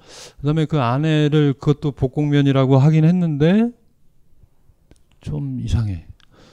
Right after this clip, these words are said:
그리고 그 구현도 삼각형으로 되어 있는 것도 뭐 이렇게 가치가 없는 것 같고, 내부 공간은, 아, 많이 이상한 것 같아요, 또. 그리고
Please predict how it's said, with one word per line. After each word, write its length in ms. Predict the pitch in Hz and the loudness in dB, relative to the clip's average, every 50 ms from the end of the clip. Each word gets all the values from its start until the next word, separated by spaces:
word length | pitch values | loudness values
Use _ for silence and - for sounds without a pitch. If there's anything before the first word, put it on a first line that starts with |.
| _ _ _ - - - - _ _ _ _ _ _ | _ _ _ -20 -20 -20 -20 _ _ _ _ _ _
그리고 380 | 131 117 120 110 127 123 120 | -12 -12 -8 -6 -4 -4 -4
그 220 | - - - 127 117 | -6 -6 -6 -6 -6
구현도 880 | - - - 123 127 131 127 123 120 120 117 135 151 180 202 202 208 - _ - | -6 -6 -4 -2 0 0 -2 -4 -6 -4 -4 -4 -2 -2 -4 -6 -8 -14 _ -6
삼각형으로 1080 | - - 160 180 185 180 170 165 - - 147 139 131 120 117 110 110 107 101 101 98 - | -2 -2 -2 -2 -2 -4 -6 -6 -6 -6 -4 -4 -4 -4 -4 -2 -2 -2 -2 -4 -6 -6
되어 240 | 110 107 101 98 | -6 -4 -4 -4
있는 240 | 101 98 101 101 101 | -4 -6 -6 -6 -6
것도 460 | 95 95 90 - - 147 165 196 208 214 _ _ - - - - - - - _ - | -6 -8 -10 -8 -6 -6 -6 -6 -6 -10 _ _ -20 -20 -20 -20 -20 -20 -20 _ -12
뭐 180 | 147 151 151 | -10 -8 -8
이렇게 340 | 139 131 - 147 143 127 127 - - | -8 -8 -6 -6 -6 -6 -8 -10 -10
가치가 400 | - 120 - - - - - 113 | -10 -10 -10 -10 -12 -10 -8 -8
없는 280 | 101 95 95 98 98 | -8 -8 -10 -10 -8
것 80 | 95 92 | -8 -8
같고, 340 | 90 - - - 87 - - - - - - - - - - - - _ | -8 -10 -12 -14 -16 -16 -16 -20 -20 -20 -18 -16 -16 -16 -18 -20 -20 _
내부 360 | - 98 107 117 135 160 185 | -10 -6 -6 -4 -4 -4 -6
공간은, 880 | 190 202 208 208 202 208 208 208 208 208 208 202 185 170 160 147 135 117 - - | -6 -6 -6 -6 -4 -2 -2 -2 -2 -2 -4 -4 -4 -6 -6 -8 -10 -12 -14 -16
아, 340 | - - 123 120 120 120 117 | -14 -10 -8 -8 -8 -8 -8
많이 340 | 113 113 120 131 143 135 123 | -8 -6 -6 -4 -4 -4 -4
이상한 320 | 110 107 107 101 95 92 | -4 -4 -4 -4 -4 -4
것 180 | 90 90 90 - | -6 -8 -8 -8
같아요, 200 | - - - - - - | -8 -8 -8 -8 -6 -6
또. 220 | - - - - - - _ _ _ _ _ _ _ _ _ _ _ - 135 110 107 120 117 113 - _ _ _ _ _ _ _ _ _ _ _ _ _ _ _ | -6 -6 -6 -8 -14 -20 _ _ _ _ _ _ _ _ _ _ _ -20 -20 -20 -20 -20 -20 -20 -20 _ _ _ _ _ _ _ _ _ _ _ _ _ _ _
그리고 580 | - 131 123 127 135 139 135 131 127 123 127 | -12 -10 -8 -6 -4 -4 -4 -4 -4 -6 -8